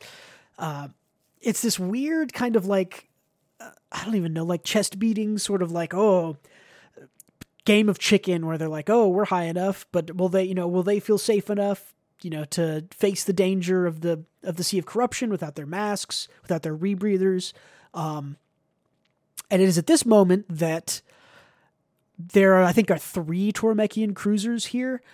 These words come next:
Uh, one of the Tormekian cruisers gets fucking annihilated by this little gunship, which this is where stuff starts getting, like, really intense. Um,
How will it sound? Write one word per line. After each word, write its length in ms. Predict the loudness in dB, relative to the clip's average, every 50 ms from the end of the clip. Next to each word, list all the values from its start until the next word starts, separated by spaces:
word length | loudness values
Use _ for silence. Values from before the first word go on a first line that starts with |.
| _ _ _
Uh, 220 | -2 0 0 2 2
one 200 | 4 6 6 6
of 60 | 6
the 60 | 4
Tormekian 400 | 4 4 4 4 4 0 -2 -2
cruisers 480 | 0 2 2 2 2 0 -2 -4 -4 -4
gets 420 | -2 -2 -4 -2 -8 -14 -18 -18 _ _ _ _ _
fucking 460 | -2 0 0 0 -2 -4 -4 -6 -2
annihilated 840 | -2 0 2 4 2 2 2 -2 -4 -8 -10 -10 -12 -14 -14 -16 -6 -2
by 420 | 2 2 4 4 4 6 4 4
this 200 | 2 0 -2 -2
little 260 | 2 4 4 4 6 4
gunship, 460 | 2 0 0 0 -2 -2 -2 -4 -6 _
which 340 | -2 -2 -2 -2 -4 -10 -12 -14 -20 -20 -20 _ _ 2
this 200 | 4 4 6 6
is 120 | 4 6
where 180 | 6 6 6 6
stuff 200 | 6 6 4 4
starts 240 | 6 4 2 2 4
getting, 200 | 2 2 2 2
like, 160 | 0 -2 -4 -6
really 400 | -6 -4 -4 -4 -2 -4 -4 -6
intense. 540 | -8 -10 -12 -14 -16 -16 -14 -12 -12 -12 -10 -6
Um, 360 | -4 -2 -2 -2 -4 -6